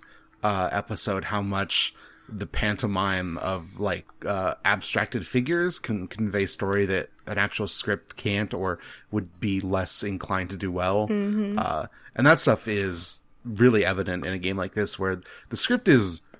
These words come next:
Speaker 1: much better than the version that, like, I played originally, or much better than, like, Final Fantasy two. Uh, but it still is really sparse compared to the, what we consider, like, a modern, wordy, cinematic narrative R P G.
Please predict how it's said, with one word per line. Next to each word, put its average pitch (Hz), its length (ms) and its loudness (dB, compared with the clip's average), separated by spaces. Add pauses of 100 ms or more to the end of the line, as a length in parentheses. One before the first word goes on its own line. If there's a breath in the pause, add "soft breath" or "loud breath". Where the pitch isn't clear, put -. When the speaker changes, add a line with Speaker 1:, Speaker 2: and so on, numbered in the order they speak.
(100)
Speaker 1:
much 120 280 6
better 113 240 6
than 101 160 2
the 101 80 2
version 98 380 2
that, 95 260 -2
like, 92 160 -2
I 92 140 2
played 92 240 -4
originally, 92 480 0
or 87 80 0
much 87 260 -6
better 95 180 2
than, 92 140 -6
like, 90 160 -4
Final 92 200 -2
Fantasy 87 280 -6
two. 90 500 -4 (440 soft breath)
Uh, 82 480 0 (500)
but 107 540 2 (400)
it 117 360 -2
still 123 760 6 (100)
is 104 400 0
really 104 220 4
sparse 101 480 0
compared 101 460 -2
to 101 60 0
the, 90 280 -2 (420)
what 117 220 0
we 110 100 0
consider, 98 380 -2
like, 95 160 0
a 95 40 -2
modern, 90 600 0 (320 soft breath)
wordy, 95 540 0
cinematic 90 760 0
narrative 90 360 0
R 90 140 0
P 95 140 -8
G. 90 380 -4